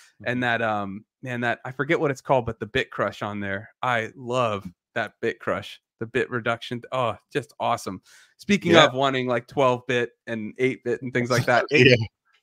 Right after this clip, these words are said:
Speaker 1: it's
Speaker 3: If you've
Speaker 1: got it
Speaker 3: got a
Speaker 1: covered in, in
Speaker 3: sound card,
Speaker 1: software,
Speaker 3: it's
Speaker 1: so
Speaker 3: too pristine. <laughs>
Speaker 1: <laughs> yeah, throw it in Koala.
Speaker 3: iPad as well.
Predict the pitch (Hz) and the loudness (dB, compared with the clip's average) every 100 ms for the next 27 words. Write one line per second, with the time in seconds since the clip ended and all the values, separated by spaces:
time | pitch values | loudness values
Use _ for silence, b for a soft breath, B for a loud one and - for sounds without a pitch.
0 | _ 160 127 160 185 139 185 208 196 135 | _ 4 8 10 10 10 10 10 10 10
1 | 139 - 233 110 240 262 254 185 147 151 | 8 2 2 4 8 8 6 2 2 2
2 | 175 160 - _ _ _ _ - 156 131 | 4 4 2 _ _ _ _ 8 8 8
3 | 147 127 - 147 127 113 139 - - - | 6 6 6 6 8 6 2 -2 -6 8
4 | 220 - - 240 180 - 196 226 233 226 | 8 8 6 6 6 4 10 12 12 10
5 | 214 220 220 139 147 143 123 120 117 117 | 6 0 6 6 6 8 6 6 2 6
6 | 120 104 | 8 6